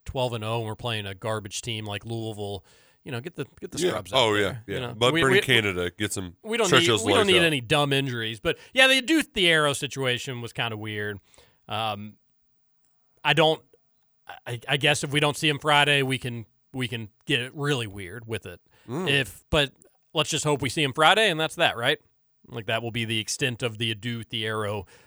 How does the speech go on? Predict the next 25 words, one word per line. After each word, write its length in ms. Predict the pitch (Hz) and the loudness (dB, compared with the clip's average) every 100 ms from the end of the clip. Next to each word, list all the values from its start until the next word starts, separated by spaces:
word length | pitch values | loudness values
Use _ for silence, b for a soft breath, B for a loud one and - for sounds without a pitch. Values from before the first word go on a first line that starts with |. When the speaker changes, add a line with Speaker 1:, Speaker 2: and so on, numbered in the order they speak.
| b | b
Speaker 1:
mystery 460 | 143 139 - 127 107 | 2 2 2 -2 -2
headache. 360 | 113 95 92 _ _ _ _ _ _ _ _ _ b b b | -2 -4 -8 _ _ _ _ _ _ _ _ _ b b b
I'd 100 | 185 | 4
love 160 | 269 349 | 6 8
it 80 | |
also 360 | 185 147 170 151 | 6 4 2 0
if 80 | 131 | 0
it 60 | |
just 180 | 123 131 | -6 -8
turns 240 | - 123 110 | -8 -8 -6
out, 180 | 110 110 | -8 -8
like, 140 | 113 | -12
Cal 280 | 123 120 123 | -4 -2 0
has 100 | 104 | -2
just 140 | 113 | -8
been 160 | - 113 | -8 -8
totally, 440 | - 127 123 127 | -6 -6 -4 -6
completely 420 | - 120 127 113 113 | -8 -10 -8 -6 -6
honest 400 | 104 107 110 127 | -6 -8 -10 -10
with 100 | 120 | -4
all 180 | 117 | -2
injuries 420 | 117 117 120 120 110 | -2 -4 -6 -6 -4
his 160 | 120 | -6
entire 360 | 120 135 127 127 | 0 2 4 2
career. 400 | 135 120 123 | -2 -2 -2